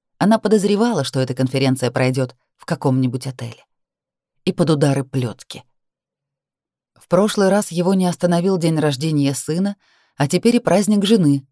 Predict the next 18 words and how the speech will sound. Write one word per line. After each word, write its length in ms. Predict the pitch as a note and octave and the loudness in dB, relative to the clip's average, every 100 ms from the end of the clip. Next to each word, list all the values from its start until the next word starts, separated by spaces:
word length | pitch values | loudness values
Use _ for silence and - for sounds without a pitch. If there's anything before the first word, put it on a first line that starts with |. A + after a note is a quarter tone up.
| _ | _
оказался 500 | D3 D3+ C#3+ C#3+ - | -2 0 0 -2 0
не 140 | D3 | 0
так 180 | C#3+ C3 | 0 -2
важен, 380 | C#3 D3+ C#3 C3 | 0 0 0 -4
как 180 | C3+ - | -4 -4
покувыркаться 580 | D3 C#3 C#3 D3+ C#3+ - | -4 -2 -2 -4 -6 -10
с 120 | C3 | -8
очередной 420 | - C3+ C3 C3 | -4 -2 2 0
проституткой. 720 | B2 B2 - B2 A#2 - _ _ _ _ _ _ _ _ _ _ _ _ _ _ _ _ - | 0 -6 -6 -10 -14 -16 _ _ _ _ _ _ _ _ _ _ _ _ _ _ _ _ -6
И 100 | G3+ | -2
тут 140 | C#4+ | 4
она 180 | B3 A#3 | 4 4
представила, 640 | A3 G#3 - A#3+ A3 G#3 - | 0 -2 -2 0 0 -2 -2
как 240 | A3 - | -4 -4
скажет 380 | - F#3 F3+ F3 | -4 -2 -2 -2
Льву 300 | E3 D#3 F#3 | -4 0 2
о 40 | |
разводе, 720 | F3 D#3+ D3 D3+ G#3 C3 B2 | 2 -2 -4 -2 0 0 -2